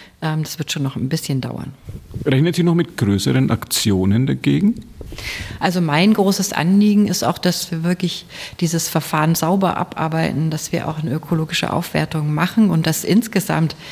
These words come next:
Speaker 1: die Grün- und Freiraumplanung aus meiner Sicht sehr gelungen ist. Das versuchen wir natürlich weiterzutragen und da auch Unterstützung zu finden. Was ich jetzt aus dem Stadtrat höre, aus den Fraktionen,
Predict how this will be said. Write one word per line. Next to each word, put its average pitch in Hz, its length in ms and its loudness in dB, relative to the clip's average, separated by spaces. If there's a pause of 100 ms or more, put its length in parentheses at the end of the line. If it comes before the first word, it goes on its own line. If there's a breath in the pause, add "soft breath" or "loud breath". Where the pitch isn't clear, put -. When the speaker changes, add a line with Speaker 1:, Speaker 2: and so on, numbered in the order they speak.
(220 loud breath)
Speaker 1:
die 170 80 0
Grün- 180 440 4 (100)
und 151 140 0
Freiraumplanung 156 880 0
aus 143 200 -2
meiner 151 240 2
Sicht - 320 -6
sehr 147 160 2
gelungen 151 460 4
ist. 185 200 2
Das 147 120 -4
versuchen 156 320 -2
wir 160 80 2
natürlich 147 420 -4
weiterzutragen 147 1000 -2 (360 loud breath)
und 151 180 0
da 131 120 2
auch 143 120 0
Unterstützung 156 720 0 (340 loud breath)
zu - 120 -4
finden. 262 520 4 (220 loud breath)
Was 170 140 0
ich 175 100 2
jetzt 196 180 2
aus 151 160 0
dem 151 140 -2
Stadtrat 175 500 0
höre, 170 440 4
aus 147 100 0
den 156 140 -8
Fraktionen, 165 800 2